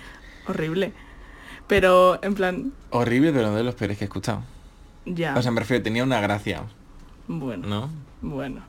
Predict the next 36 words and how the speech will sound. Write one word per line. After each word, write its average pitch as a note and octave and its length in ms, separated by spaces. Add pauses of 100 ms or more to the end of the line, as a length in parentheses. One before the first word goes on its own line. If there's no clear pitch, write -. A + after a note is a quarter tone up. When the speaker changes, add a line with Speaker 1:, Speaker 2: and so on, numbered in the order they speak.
(440)
Speaker 2:
Bueno. - 260 (360)
Speaker 1:
Pero F#3+ 480
sí, G3+ 200
o E3+ 80
sea, F3+ 180
yo G3+ 140
he - 40
puesto B3+ 300
los A3 260
típicos A#3+ 480
míticos, F#3+ 500
no F3 140
que G3 100
los, G3 320 (280)
a F3+ 100
mí F#3+ 80
me F3+ 80
gustaron. D#3 600 (800)
Pero F#3 160
era G3+ 120
para G3+ 140
ponernos F#3+ 360
en E3 80
mood. B2+ 200 (200)
Ahora F#3+ 220
ya G3+ 240
nos A3 220
ponemos F3+ 300
a F#3+ 60
decir F3+ 280
las F#3 200
cosas - 340
bien. C#3+ 240 (300)
Speaker 2:
Venga, - 320
a - 40
ver. - 140